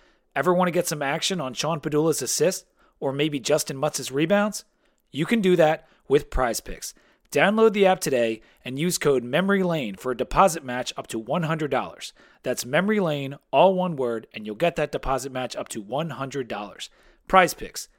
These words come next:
daily fantasy made easy. All right, Robbie, so now I need to know what you're drinking over there.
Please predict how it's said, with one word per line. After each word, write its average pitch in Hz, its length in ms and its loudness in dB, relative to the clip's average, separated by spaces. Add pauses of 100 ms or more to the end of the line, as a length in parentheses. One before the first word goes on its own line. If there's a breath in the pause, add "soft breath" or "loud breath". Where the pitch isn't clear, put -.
(160)
daily 156 260 0
fantasy 160 640 -4
made 117 280 -2
easy. - 440 -12 (520)
All 175 120 4
right, 165 240 4
Robbie, 135 340 0
so 139 200 -2
now 170 340 4
I 151 60 2
need 147 200 -2
to 135 80 -4
know 135 200 0
what 127 240 -2
you're 123 80 -6
drinking 135 340 -4
over 85 160 -12
there. - 200 -14